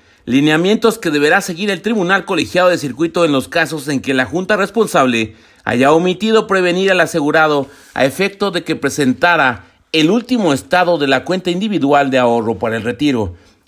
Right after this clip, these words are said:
la solicitud de la constancia respectiva ante el Instituto Mexicano del Seguro Social o la solicitud de emisión del estado de cuenta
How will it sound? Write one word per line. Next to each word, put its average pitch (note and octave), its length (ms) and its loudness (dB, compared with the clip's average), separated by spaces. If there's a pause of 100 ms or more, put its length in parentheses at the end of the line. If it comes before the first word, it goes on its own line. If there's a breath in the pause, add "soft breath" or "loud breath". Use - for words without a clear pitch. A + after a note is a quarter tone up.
la G#2 160 -6
solicitud B2 500 0
de F#3+ 60 4
la E3 160 2
constancia E3+ 560 0
respectiva F3 760 -2 (260 loud breath)
ante D#3 260 -2
el F#3 80 -2
Instituto F3 480 0
Mexicano D3+ 480 0
del C3+ 80 0
Seguro C3 300 -2
Social C#3 500 0 (340 loud breath)
o E3 120 6
la D#3+ 140 4
solicitud D3 500 0
de E3 100 2
emisión D3 460 -2
del C#3 120 0
estado D3+ 360 -2
de C#3 100 0
cuenta B2+ 540 -2